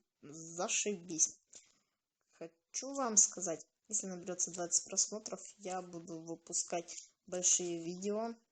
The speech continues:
где-то двадцать или совсем по час, или по два часа, не знаю. Всё, как вы это, на этот вопрос отрегулируете.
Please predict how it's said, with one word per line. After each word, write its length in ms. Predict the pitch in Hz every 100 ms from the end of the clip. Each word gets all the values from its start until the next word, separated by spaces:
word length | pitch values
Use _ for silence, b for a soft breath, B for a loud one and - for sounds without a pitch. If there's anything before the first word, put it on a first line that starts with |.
| _ _ -
где-то 400 | 170 180 - 165
двадцать 1040 | 175 190 196 190 175 - - 170 - - -
или 380 | 180 175 175 170
совсем 580 | - 175 175 175 170 - _ _ _ _ _ -
по 120 | 170
час, 520 | - 190 214 - - - _ _ - _ _ _
или 180 | 180 180
по 180 | 170 175
два 220 | 180 185
часа, 380 | 190 185 - - _ _ _ -
не 60 | 190
знаю. 340 | 190 180 170 - _ _ _ _ _ _ _ -
Всё, 360 | - 202 226
как 360 | 226 185 202 - _ -
вы 680 | 175 175 170 180 220 220 208 - _ _ _ _ - -
это, 300 | 190 190 175
на 400 | 170 170 175 185
этот 480 | - _ 180 175 -
вопрос 540 | 165 - 196 - -
отрегулируете. 920 | 165 185 175 175 185 208 208 226 220